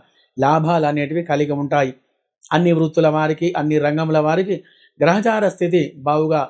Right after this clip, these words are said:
ఉండటం వలన మీరు అనుకున్నటువంటి యొక్క పనులు నెరవేరగలవు. మరియు సినీ, రాజకీయ రంగం వారికి ఈ రోజు మంచి అవకాశాలు అనేటివి రాగలవు. అన్ని రంగాల వారికి, అన్ని వృత్తుల వారికి ఈ రోజు లాభసాటిగా ఉంటుంది.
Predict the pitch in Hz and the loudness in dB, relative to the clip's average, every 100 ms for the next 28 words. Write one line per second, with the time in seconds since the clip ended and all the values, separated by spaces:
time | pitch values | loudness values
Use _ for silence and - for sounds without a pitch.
0 | _ 135 151 151 156 190 214 135 _ _ | _ -6 -4 -2 -2 -2 -4 -6 _ _
1 | _ _ 180 220 240 196 190 202 190 180 | _ _ 0 2 2 2 -2 -2 0 0
2 | 165 170 160 156 156 123 _ 151 160 151 | -2 -4 -2 -2 -4 -4 _ -6 -2 -2
3 | 147 147 - - 139 147 147 147 143 143 | -4 -6 -10 -4 -2 0 0 0 2 0
4 | 135 - _ _ _ _ - 143 156 208 | -2 -10 _ _ _ _ -2 0 2 2
5 | 240 _ _ _ _ - - 233 233 226 | -2 _ _ _ _ -8 0 4 4 4
6 | 160 160 180 180 175 160 160 156 156 170 | 2 2 2 2 2 2 0 -4 -2 -2
7 | 185 170 - _ _ - 190 208 196 180 | -4 -8 -12 _ _ -6 0 2 2 0
8 | 156 175 175 156 151 151 147 156 151 151 | 0 0 -2 -4 -2 -2 -2 -2 -2 -2
9 | 151 160 185 147 147 147 143 135 - - | -2 -2 0 0 2 2 0 -4 -10 -2
10 | 165 202 196 175 165 156 156 151 151 151 | 2 4 4 4 2 2 2 2 0 -2
11 | 175 175 _ _ - 175 185 165 165 165 | -6 -10 _ _ -2 2 2 2 0 0
12 | 156 151 151 175 - 175 160 160 160 151 | 0 0 -2 -6 -4 -2 0 0 -2 -2
13 | 139 151 147 151 143 147 143 139 135 143 | -2 -2 -2 -4 -4 -2 -2 -2 -4 -4
14 | 135 | -6